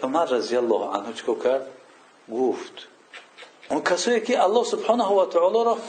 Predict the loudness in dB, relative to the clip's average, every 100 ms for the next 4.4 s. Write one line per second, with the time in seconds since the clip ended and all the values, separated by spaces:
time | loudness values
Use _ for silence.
0 | -14 -20 -8 -2 0 2 2 2 0 -2
1 | -2 -4 -12 -20 _ _ _ _ _ _
2 | _ _ _ -2 2 2 4 2 4 2
3 | 2 0 2 0 0 2 2 2 0 2
4 | 0 0 -6 -8